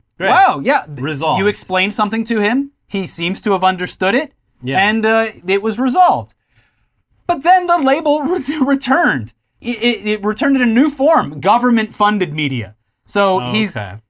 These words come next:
Speaker 2: you know, semantics and still trying to, j-, ha-, he has a vendetta
Speaker 1: This
Speaker 2: against
Speaker 1: guy's
Speaker 2: them.
Speaker 1: really smart.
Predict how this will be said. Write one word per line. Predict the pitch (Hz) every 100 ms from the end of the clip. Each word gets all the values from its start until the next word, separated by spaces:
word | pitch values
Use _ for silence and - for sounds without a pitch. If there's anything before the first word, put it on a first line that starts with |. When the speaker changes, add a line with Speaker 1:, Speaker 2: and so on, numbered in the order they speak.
| _
Speaker 2:
you | 214
know, | 185 151
semantics | 147 220 233 233 208 185 - - _ _
and | 175 180 175
still | - 202
trying | 196 196 180 170
to, | - 160 147 139 _ _ - 139
j-, | 135 - -
ha-, | 156 - 196 196
he | 233
has | 262
a | 254
vendetta | 247 208 180 147
Speaker 1:
This |
Speaker 2:
against | 120 107
Speaker 1:
guy's | 170 156
Speaker 2:
them. | 117
Speaker 1:
really | 135 117
smart. | - 117 110 87